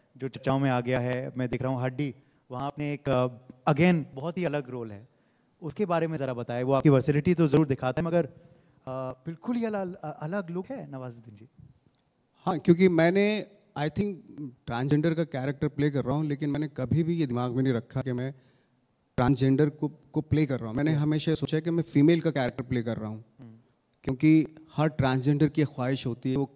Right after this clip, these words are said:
Speaker 2: कंप्लीट फीमेल होना चाहती है। क्योंकि जब मेरी बातें होती थी, क्योंकि, अ, फिल्म शुरू होने से पहले मैं काफ़ी उन लोगों की कम्युनिटी के साथ रहा,
Speaker 1: हम्म।
Speaker 2: तो उनकी एक ही ख्वाहिश होती है, एक विश होती है कि हम औरत बन जाएं, हम,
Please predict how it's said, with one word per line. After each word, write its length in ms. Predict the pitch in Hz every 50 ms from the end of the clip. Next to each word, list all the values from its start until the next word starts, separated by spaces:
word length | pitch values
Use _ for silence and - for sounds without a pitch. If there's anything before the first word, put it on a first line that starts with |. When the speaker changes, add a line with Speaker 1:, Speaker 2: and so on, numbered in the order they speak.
| _ _
Speaker 2:
कंप्लीट 420 | - 131 123 120 127 143 143 135 -
फीमेल 320 | - - 123 127 131 127
होना 180 | 117 113 113 110
चाहती 340 | - - 107 107 - - -
है। 100 | 135 - _ _ _ _ _ _ _ _ _ _ _ _ _ _ _ _ _ _ _ _ _ _ _ _ _ _
क्योंकि 200 | - 117 104 123
जब 120 | 120 117 127
मेरी 200 | 127 131 135 135
बातें 300 | 123 120 117 113 - 147
होती 100 | 135 139
थी, 180 | - - 131
क्योंकि, 320 | 135 - 131 120 127 127 127
अ, 760 | 120 - 123 123 120 117 117 113 117 117 117 120 - 127 -
फिल्म 280 | - - 123 131 139 - - -
शुरू 260 | - - - 131 143
होने 220 | 135 131 131 135 127
से 100 | 123 131
पहले 260 | - 135 127 123 127
मैं 140 | 131 131 127
काफ़ी 400 | 123 113 113 127 139 127 120 - - - _ _ _ _ _ _ _ _ _ _ _ -
उन 260 | 127 123 123 127 120
लोगों 260 | 117 120 120 120 135
की 120 | 127 139 135
कम्युनिटी 400 | - - 123 117 123 131 131 135
के 60 | 131
साथ 180 | 123 131 123 120 -
रहा, 340 | 120 117 131 127 127 120 135 - _ -
Speaker 1:
हम्म। 220 | 135 123 117 117 120 - _ _ _ _ -
Speaker 2:
तो 80 | - 143
उनकी 140 | 175 180
एक 100 | 175 165
ही 100 | 160 190
ख्वाहिश 340 | 160 - 135 131 143 143 -
होती 140 | 139 123 147
है, 60 | 143
एक 100 | 139 139
विश 200 | 117 120 156 147
होती 280 | 123 113 117 - 123 117
है 100 | 113 131 135 _ _ _ _ _ _ _ _ _ _ _ _ _ _ _ _ _ _ _
कि 360 | - 123 131 131 127 123 - - - - _ _ _ _ _ _ _ _ _ _ _ _ _ -
हम 140 | 143 131 135
औरत 200 | 127 131 135 123
बन 120 | 110 113
जाएं, 260 | 110 117 113 110 104
हम, 340 | 110 113 113 113 113 - -